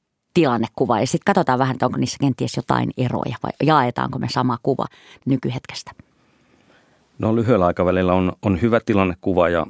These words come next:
Speaker 2: ja tilanne on hyvä, eli työllisyys paranee. Ollaan lähestymässä seitsemänkymmentäkahta prosenttia työllisyysasteessa ja siitä toivottavasti jatketaan kohti sitä seiska vitosta.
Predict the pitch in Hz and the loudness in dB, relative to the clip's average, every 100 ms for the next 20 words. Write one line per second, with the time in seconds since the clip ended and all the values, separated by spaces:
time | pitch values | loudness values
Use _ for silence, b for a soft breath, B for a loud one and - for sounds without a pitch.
0 | - - - 95 101 85 87 85 85 82 | -10 -14 -6 -2 2 2 2 0 0 2
1 | 80 82 80 87 78 80 - - _ _ | 2 0 0 0 0 -4 -6 -10 _ _
2 | 87 80 80 80 82 b b b b 85 | 0 2 2 0 -2 b b b b -2
3 | 82 82 82 - - 87 82 - 85 80 | 0 0 -2 -6 -2 -2 -2 -4 -2 0
4 | 87 80 - 85 - 82 80 82 78 80 | -2 -4 -4 -4 -2 -4 -2 -2 -2 -2
5 | 87 - 82 82 85 - 90 85 85 82 | -2 -2 -4 -2 -4 -2 -4 0 0 0
6 | 82 87 - 90 - 82 85 78 - b | -2 -4 -4 -2 0 0 -2 -4 -10 b
7 | b b b b b - 90 87 90 - | b b b b b -2 0 0 -4 0
8 | 95 87 90 95 92 85 90 80 90 104 | -2 -2 -2 0 -2 -4 -10 -4 0 0
9 | - 92 95 - 107 - | 0 -2 -2 0 -2 -2